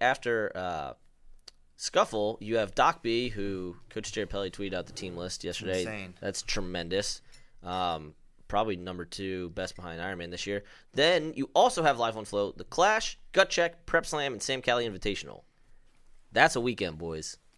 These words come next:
Speaker 2: Whew. Strap on the old feed bag.
Speaker 1: You can watch wrestling
Speaker 2: It's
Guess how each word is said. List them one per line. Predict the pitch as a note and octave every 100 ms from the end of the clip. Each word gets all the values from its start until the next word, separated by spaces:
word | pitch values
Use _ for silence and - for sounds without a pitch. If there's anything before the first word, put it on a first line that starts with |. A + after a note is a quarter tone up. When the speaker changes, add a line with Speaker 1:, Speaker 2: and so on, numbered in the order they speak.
| -
Speaker 2:
Whew. | D4+ D4+ - - - - _ - -
Strap | - - A2 G#2+
on | G#2
the | G2
old | F2+
feed | G2+ G2
bag. | F2+ E2+ D#2+ - - - - - - - - - - -
Speaker 1:
You | D3
can | C#4 B3+
watch | A#3 A3+
wrestling | E3+ - A3 A#3
Speaker 2:
It's | -